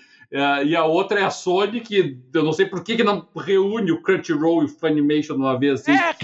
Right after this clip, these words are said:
Speaker 1: É, eles
Speaker 2: é outra coisa que eu
Speaker 1: cara,
Speaker 2: não entendo. Eu não
Speaker 1: se-, eles sepa-, eles separaram a, a, a, o, o, o My Hero Academia! Eles separaram!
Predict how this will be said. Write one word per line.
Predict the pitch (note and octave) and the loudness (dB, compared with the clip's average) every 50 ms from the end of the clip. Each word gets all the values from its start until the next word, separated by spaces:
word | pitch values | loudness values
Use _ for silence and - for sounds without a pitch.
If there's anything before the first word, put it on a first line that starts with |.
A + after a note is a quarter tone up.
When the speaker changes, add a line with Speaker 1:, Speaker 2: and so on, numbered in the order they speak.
| - - - | -12 -6 -2
Speaker 1:
É, | D#3+ D#3 D#3+ | 0 2 2
eles | F#3+ - - - | 2 0 2 0
Speaker 2:
é | F#3 | 0
outra | - - - E4 D#4+ | 0 0 0 0 -2
coisa | - E4 E4 - - | -2 -2 -4 -4 -4
que | - | -10
eu | - | -4
Speaker 1:
cara, | - E4 F#4 F4 C#4+ | -2 0 2 2 4
Speaker 2:
não | C#4+ E4 | 2 2
entendo. | - - F3 B2+ G2+ _ - | 2 0 -4 -6 -6 _ 0
Eu | A#3 D4+ D#4+ | 0 0 2
não | E4+ F4+ | 0 0
Speaker 1:
se-, | D#4+ C4+ - - - | 0 0 -4 -4 -4
eles | A3+ C#4 D4 D#4+ F4 E4+ | -2 0 2 2 0 0
sepa-, | - G4+ - F#4 E4+ | 0 -2 0 0 0
eles | E4 F4 F#4+ - | 0 0 0 0
separaram | G4+ F#4 - - F#4 E4+ D#4+ E4 F4 F4 E4+ | -2 -4 -2 0 0 0 2 2 0 0 0
a, | E4 | 0
a, | D4 F4 E4+ C4+ C#4 C#4 B3+ B3 A#3+ A#3+ A#3 A3+ | 0 0 0 0 0 0 0 0 0 2 2 2
a, | A3+ A3 A3+ A3 | 0 0 0 0
o, | |
o, | A3 A3+ A#3 A#3+ A#3+ A#3 A#3 B3 A#3+ A#3+ A#3 B3 B3 A#3 G#3+ G3+ G3 | 0 0 0 0 -2 -2 -2 -2 -4 -4 -2 0 2 2 2 2 0
o | F#3+ | -4
My | - A#3+ C4 F4 F#4 F4+ F4 - F#4+ | -6 -4 -4 -2 0 0 0 0 2
Hero | G#4 F4+ | 0 0
Academia! | F4+ F#4 E4+ E4+ F#4+ G#4+ A4 G4 D4 G3 - - G3+ - | 0 0 0 0 2 0 0 0 0 0 -2 -4 -6 -6
Eles | C#4 E4+ A4+ | -6 -4 -4
separaram! | G4 F#4+ G4 G4+ G#4 G#4+ G#4 C4 - - | -4 -2 0 0 2 2 0 0 -2 -6